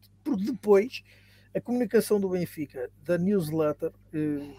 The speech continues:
fez uma newsletter onde voltou, hum, a fazer queixas da arbitragem, mas depois um comunicado, comunicado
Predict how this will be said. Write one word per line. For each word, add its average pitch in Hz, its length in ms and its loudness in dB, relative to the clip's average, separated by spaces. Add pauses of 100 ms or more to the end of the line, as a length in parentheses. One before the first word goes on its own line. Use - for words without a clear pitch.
(120)
fez 180 160 6
uma 170 140 2
newsletter 165 640 4
onde 147 440 -4 (680)
voltou, 151 720 0
hum, 147 560 0 (240)
a 147 60 -4
fazer 143 640 4 (100)
queixas 160 520 8
da 170 120 6
arbitragem, 180 540 6
mas 196 160 2
depois 196 400 2
um 311 140 2
comunicado, 196 720 4
comunicado 175 680 2